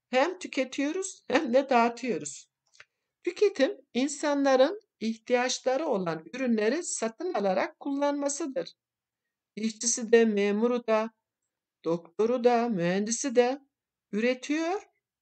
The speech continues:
ve tüketmek zorunda.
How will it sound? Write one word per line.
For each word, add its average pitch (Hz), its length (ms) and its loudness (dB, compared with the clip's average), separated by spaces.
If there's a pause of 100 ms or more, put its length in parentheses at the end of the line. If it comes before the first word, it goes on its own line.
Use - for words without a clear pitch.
(580)
ve 349 300 0 (580)
tüketmek 370 580 -4
zorunda. 170 640 -2